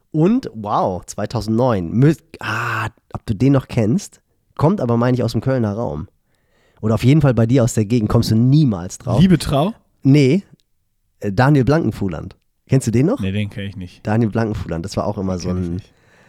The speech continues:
Speaker 1: so dritte, vierte Reihe, aber <laughs> irgendwie auch ein talentierter Typ. Und bei den Frauen natürlich Seriensiegerin, dreimal hintereinander gewonnen.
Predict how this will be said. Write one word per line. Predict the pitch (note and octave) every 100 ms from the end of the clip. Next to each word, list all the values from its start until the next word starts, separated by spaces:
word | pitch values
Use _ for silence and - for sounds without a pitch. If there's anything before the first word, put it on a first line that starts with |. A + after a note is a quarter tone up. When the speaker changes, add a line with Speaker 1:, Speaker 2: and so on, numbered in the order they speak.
| _
Speaker 1:
so | _ F#2+
dritte, | - A2 -
vierte | - - - E2+
Reihe, | D#2 E2+ A#2+ C#3
aber | G2+ G2+
<laughs> |
irgendwie | A2 G2+ -
auch | D#3 B2
ein | A2+
talentierter | G#2 G2+ - A2 G2+
Typ. | - D3+
Und | A#2
bei | G2+
den | A2 A2
Frauen | G2 A#2+
natürlich | C#3 - B2 F#2+
Seriensiegerin, | G#2 B2 B2+ A2 G2+ G2+ G#2 G2+ G2
dreimal | F#2+ G2+ G#2+
hintereinander | G2+ G2 F#2 G#2 G#2
gewonnen. | G2+ G2+ G#2